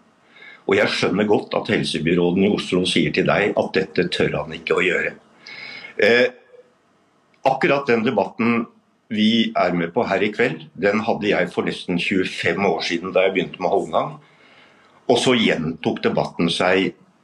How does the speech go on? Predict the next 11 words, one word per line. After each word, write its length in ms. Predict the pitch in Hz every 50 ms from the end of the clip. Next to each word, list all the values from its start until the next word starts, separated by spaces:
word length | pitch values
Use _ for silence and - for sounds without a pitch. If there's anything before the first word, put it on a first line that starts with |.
| _ -
minst 440 | 98 90 98 107 - 226 - - - 90
en 160 | 95 95 90
gang 160 | 87 87 95
hvert 220 | 92 - - - -
eneste 340 | 85 - 76 73 73 - -
år, 320 | 80 101 104 127 143 143
og 160 | - 101 - -
politikerne 720 | - 120 92 90 90 90 - - 113 104 101 104 107 107 104
lovet 460 | 110 110 98 87 85 82 85 85 - 110
og 80 | 107
lovet. 480 | 107 107 95 82 - 156 160 - - -